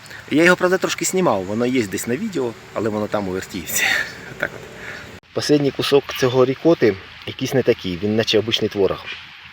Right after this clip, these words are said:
Хоча дати у них однакові. Предыдущий був нормальний. Оце прям наче творожок, і от по консистенції теж розсипається. От якесь таке. Ну, от,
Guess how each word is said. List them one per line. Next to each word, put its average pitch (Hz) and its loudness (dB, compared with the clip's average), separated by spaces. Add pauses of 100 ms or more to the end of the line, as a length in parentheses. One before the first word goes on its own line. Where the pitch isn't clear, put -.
(680)
Хоча 127 4
дати 139 6
у 107 0
них 117 -2
однакові. 90 -4 (580)
Предыдущий 110 0
був 98 -4
нормальний. 85 0 (480)
Оце 135 2
прям 110 0
наче 101 -2
творожок, 98 2
і 90 0
от 85 -4 (200)
по 98 -4
консистенції 95 -2
теж 80 -4
розсипається. 82 -2 (1300)
От - -4
якесь 95 -4
таке. - -8 (2000)
Ну, 98 0
от, 90 -4